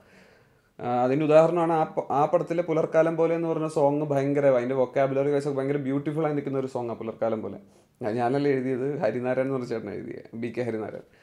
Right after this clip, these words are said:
അപ്പോൾ ആ പാട്ട് അതൊന്നും നമ്മളെ കൊണ്ട് കൂട്ടിയാൽ കൂടില്ല എന്ന് നമുക്കറിയാവുന്നതുകൊണ്ട്, ഉം, പ്രൊഫഷണലി എഴുതുന്ന നല്ല ആൾക്കാരെ കൊണ്ട് എഴുതി. അന്ന് തൊട്ട് ഹരിയേട്ടനുമായിട്ടുള്ള ബന്ധം, ഇപ്പം നീല നേരത്തിൽ എത്തി നിൽക്കുന്നു, കിലോമീറ്റേഴ്സിലും അദ്ദേഹം പാട്ട് ചെയ്തിട്ടുണ്ട്. പിന്നെ മനുവേട്ടൻ, മനു മഞ്ജിത്ത്, ആ,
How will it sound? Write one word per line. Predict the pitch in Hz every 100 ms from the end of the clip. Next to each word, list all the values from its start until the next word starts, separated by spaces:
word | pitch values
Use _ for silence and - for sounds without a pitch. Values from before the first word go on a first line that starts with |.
| _ _ -
അപ്പോൾ | 131
ആ | 127 180
പാട്ട് | 180 175 175 175
അതൊന്നും | 156 156 202 214
നമ്മളെ | 190 180
കൊണ്ട് | 185 190
കൂട്ടിയാൽ | 190 - 190 175 185
കൂടില്ല | 175 175 175
എന്ന് | 180 180
നമുക്കറിയാവുന്നതുകൊണ്ട്, | 170 160 160 165 165 175 - - _ -
ഉം, | - 165 151 147 143 139 139
പ്രൊഫഷണലി | 139 139 151 156 170
എഴുതുന്ന | 135 135 131 -
നല്ല | 127 127 139
ആൾക്കാരെ | 127 127 127
കൊണ്ട് | 127 123 135 - - _ _ _
എഴുതി. | 107
അന്ന് | 113 135 185
തൊട്ട് | 190 196 208
ഹരിയേട്ടനുമായിട്ടുള്ള | 170 156 165 165 170 170 165 160
ബന്ധം, | 135 127 135
ഇപ്പം | 131 - 135
നീല | 139 135 139
നേരത്തിൽ | 139 131 139
എത്തി | 120 131
നിൽക്കുന്നു, | 120 101 110 120 - - _ - -
കിലോമീറ്റേഴ്സിലും | 131 131 131 131 139 135
അദ്ദേഹം | 127 127
പാട്ട് | 120 117
ചെയ്തിട്ടുണ്ട്. | 120 113 107 110 123 - _ _ _ _ -
പിന്നെ | 127 131 131 -
മനുവേട്ടൻ, | 113 123 123 117 113
മനു | 113 120
മഞ്ജിത്ത്, | 117 107 107 139 - - _ _ _ -
ആ, | 113